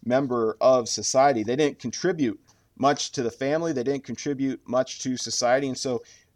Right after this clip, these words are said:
when he says, "Revealed to little children," he thanks God that the gospel that he's proclaiming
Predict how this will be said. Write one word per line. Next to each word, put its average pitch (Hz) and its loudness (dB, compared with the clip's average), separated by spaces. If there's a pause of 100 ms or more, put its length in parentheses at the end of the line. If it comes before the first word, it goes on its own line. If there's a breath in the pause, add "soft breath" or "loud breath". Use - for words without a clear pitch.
(160)
when 131 0
he 156 0
says, 156 2
"Revealed 123 -4
to 143 -10
little 131 0
children," 135 -4 (1300 soft breath)
he 143 -6
thanks 180 -4
God 156 6
that 127 -2
the 123 -6
gospel 139 0
that 123 -4
he's 139 -4
proclaiming 120 -6